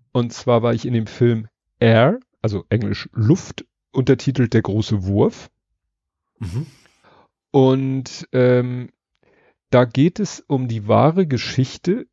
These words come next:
Speaker 1: wie Nike es neunzehnhundertvierundachtzig geschafft hat, Michael Jordan unter Vertrag zu nehmen.
Speaker 2: Mhm.
Speaker 1: Ne?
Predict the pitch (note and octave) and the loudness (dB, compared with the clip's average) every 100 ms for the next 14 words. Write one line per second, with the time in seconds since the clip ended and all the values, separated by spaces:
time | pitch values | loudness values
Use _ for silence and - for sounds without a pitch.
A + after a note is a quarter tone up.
0 | - A2 G2+ G#2+ E3+ - G2+ G2 G#2 E3 | -12 -8 -2 -2 -4 -4 -4 0 2 2
1 | G#3 - A2+ F3+ - - B2 A#2 - - | 0 -6 -6 -6 -12 -2 0 0 -4 -2
2 | A#2 A#2 B2 A2 - - G3+ A3+ - D#3+ | -2 0 -2 -4 -6 -12 -4 -2 0 -2
3 | - B2+ - - - A2 - - A2+ - | -2 -6 -6 -8 -2 -2 -2 -2 -2 -4
4 | - G#2+ A#2 A#2+ A#2+ - B2 F3+ C#3 G2+ | -4 0 2 0 -4 2 2 4 0 -4
5 | G2 - - - G2+ - - G2 E2+ - | -4 -6 -10 -6 -8 -8 -14 -12 -14 -18
6 | _ _ _ _ _ _ _ _ _ _ | _ _ _ _ _ _ _ _ _ _
7 | _ _ _ _ _ _ _ _ _ _ | _ _ _ _ _ _ _ _ _ _
8 | _ _ _ - - G#2 A2+ C3+ _ A#2 | _ _ _ -16 -10 -8 -8 -8 _ -10
9 | G3+ | -10